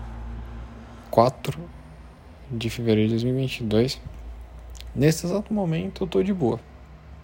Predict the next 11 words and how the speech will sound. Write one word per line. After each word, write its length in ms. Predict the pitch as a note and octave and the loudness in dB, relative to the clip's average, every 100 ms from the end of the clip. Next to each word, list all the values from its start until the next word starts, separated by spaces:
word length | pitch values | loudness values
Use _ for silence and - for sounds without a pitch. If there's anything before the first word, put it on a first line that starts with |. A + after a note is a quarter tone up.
| - - - - - - - - - - - | -18 -12 -12 -12 -14 -16 -16 -18 -20 -12 0
Mas, 360 | B2+ B2 A#2+ | 4 6 6
por 160 | - B2+ | 4 4
exemplo, 840 | A2+ A2+ - A2+ A2 A2 G#2+ G#2 A2 A2 A2 - - - - | 6 4 2 4 6 6 4 2 -2 -6 -10 -12 -14 -14 -2
ontem 640 | B2+ C3+ D3 - C3+ B2+ C#3 - - - - - - - - - - - - | 0 2 0 0 0 0 -4 -10 -20 -20 -20 -20 -20 -20 -20 -18 -14 -8 4
ou 220 | C3 A#2 | 6 8
hoje 240 | B2 A#2+ | 6 4
de 160 | A#2+ A#2+ | -4 -8
tarde 500 | - - G#2 A#2+ A2+ | -2 2 4 4 4
eu 80 | G#2+ | 2
tava 180 | G#2 G#2+ | 0 0
bem 680 | G#2+ G#2+ G#2+ B2+ C3 A2+ | -2 0 0 2 -2 -4